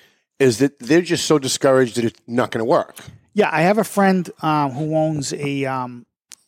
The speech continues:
Speaker 2: lawn pest management company, and I think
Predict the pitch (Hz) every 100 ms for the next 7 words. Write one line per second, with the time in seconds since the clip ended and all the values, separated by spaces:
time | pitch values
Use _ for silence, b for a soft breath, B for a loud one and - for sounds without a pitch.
0 | _ _ _ _ _ _ 160 156 151 151
1 | - 151 - 151 147 143 127 131 - 127
2 | 123 127 - b b b b b b _
3 | _ 151 143 147 - 208 -